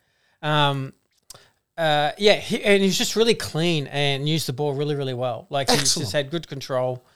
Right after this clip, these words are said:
Speaker 1: Um, and even when he was, um, kicking, and it was like a thirty, sorry, a, a five goal breeze against, uh, against
Speaker 2: Yeah.
Speaker 1: him, he, he knew what to do. Like, he just would chip,
Speaker 2: Stab
Speaker 1: chip it more
Speaker 2: passing.
Speaker 1: thirty pa-,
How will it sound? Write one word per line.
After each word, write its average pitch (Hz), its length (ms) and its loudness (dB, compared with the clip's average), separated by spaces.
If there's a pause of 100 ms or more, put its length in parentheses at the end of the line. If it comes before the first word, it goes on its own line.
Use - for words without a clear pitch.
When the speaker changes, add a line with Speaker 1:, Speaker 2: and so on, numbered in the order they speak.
(340)
Speaker 1:
Um, 131 500 -2
and 180 160 2
even 214 400 2 (240)
when 165 200 -4
he 151 160 -4
was, 143 280 -4
um, 131 580 -4 (220)
kicking, 147 440 -4 (680)
and 165 120 -2
it 151 40 -2
was 135 100 -6
like 131 80 -6
a 131 60 -6
thirty, 143 460 -2 (640)
sorry, 110 280 -8 (180)
a, 127 140 -4
a 127 40 -6
five 160 320 4
goal 139 160 2
breeze 147 340 -4
against, 127 460 -8 (440)
uh, 143 40 0
against 151 400 4
Speaker 2:
Yeah. 165 80 10
Speaker 1:
him, 123 240 -2 (320)
he, 175 320 -2
he 165 160 -2
knew 170 320 2
what 131 220 -8
to 156 80 -6
do. 135 280 -4
Like, 123 180 -6
he 143 200 -6
just - 360 -6 (220)
would 160 100 -4
chip, - 200 6
Speaker 2:
Stab - 280 2
Speaker 1:
chip 143 140 2
it 220 60 2
more 165 180 6
Speaker 2:
passing. 170 160 4
Speaker 1:
thirty 180 220 8
pa-, 160 300 4